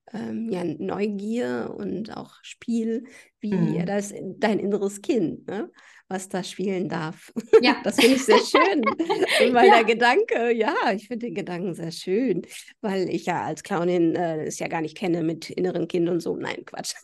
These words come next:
Speaker 1: <laughs> Aber <laughs> genau das ist es ja. Das mache ich ja nichts anderes, mache ich ja auch, wenn ich in meine Clownin lebe, ne? Also mein inneres Kind spielen lasse. Und du machst es so schön mit deinem, mit dem jetzt mit,
Speaker 2: Mhm.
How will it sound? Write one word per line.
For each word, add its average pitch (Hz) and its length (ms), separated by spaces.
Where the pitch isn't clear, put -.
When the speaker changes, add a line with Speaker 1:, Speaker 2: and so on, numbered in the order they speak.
Speaker 1:
<laughs> 330 680
Aber 302 380
<laughs> 359 540
genau 302 300
das 302 320
ist 359 200
es - 140
ja. 202 340
Das 233 260
mache 285 220
ich 311 100
ja 269 120
nichts 262 280
anderes, 262 380
mache 208 240
ich 226 100
ja 208 160
auch, 202 180
wenn 180 200
ich 208 120
in 185 80
meine 175 260
Clownin 175 600
lebe, 185 580
ne? 196 260
Also 175 180
mein 170 160
inneres 185 360
Kind 185 260
spielen 156 440
lasse. - 280
Und 156 220
du 175 80
machst 208 260
es 214 140
so 247 80
schön 196 360
mit - 180
deinem, 175 320
mit 190 200
dem 190 440
jetzt - 360
mit, 196 360
Speaker 2:
Mhm. 214 140